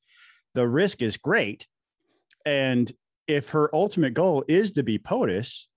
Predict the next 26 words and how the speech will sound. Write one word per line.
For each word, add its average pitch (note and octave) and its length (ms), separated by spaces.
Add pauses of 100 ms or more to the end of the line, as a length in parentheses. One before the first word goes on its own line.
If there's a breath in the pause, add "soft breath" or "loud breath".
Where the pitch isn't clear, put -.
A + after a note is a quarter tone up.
(160)
she'd D3+ 280
only F#3+ 280
be C3+ 160
in B2 60
office B2 360
for A2 140
two C3+ 220
years C3+ 420
if G#2+ 100 (260)
Biden A2+ 300
doesn't G2+ 300
run. A2 260
And F#2+ 160
there F3+ 160
are A3 40
a F#3 40
lot F3 220
of C#3+ 60
indicators, G2 600
I F#2+ 180
think, D2+ 260 (180)
that G#2 200 (200)
Biden G2+ 400
potentially A#2+ 400
doesn't - 260
run. B2+ 240